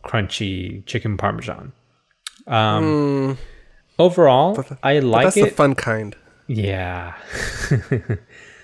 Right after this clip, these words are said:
Speaker 1: Uh, man, I'm craving for Olive Garden all, all of a sudden.
Speaker 2: I was about to say, I'm
Speaker 1: Uh,
Speaker 2: like, that's my go-to for Olive Garden and for, uh, Cheesecake Factory is ch-, chicken
Speaker 1: Yeah.
Speaker 2: parm. <laughs>
Speaker 1: Yeah, chicken parm.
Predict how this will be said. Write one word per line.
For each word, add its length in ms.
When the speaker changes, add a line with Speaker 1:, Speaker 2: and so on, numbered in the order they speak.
Speaker 1:
Uh, 300
man, 240
I'm 340
craving 400
for 260
Olive 220
Garden 280
all, 280
all 100
of 80
a 20
sudden. 320
Speaker 2:
I 120
was 120
about 120
to 60
say, 120
I'm 60
Speaker 1:
Uh, 40
Speaker 2:
like, 120
that's 140
my 120
go-to 340
for 160
Olive 260
Garden 320
and 260
for, 220
uh, 320
Cheesecake 420
Factory 360
is 160
ch-, 160
chicken 140
Speaker 1:
Yeah. 180
Speaker 2:
parm. 320
<laughs> 120
Speaker 1:
Yeah, 300
chicken 200
parm. 340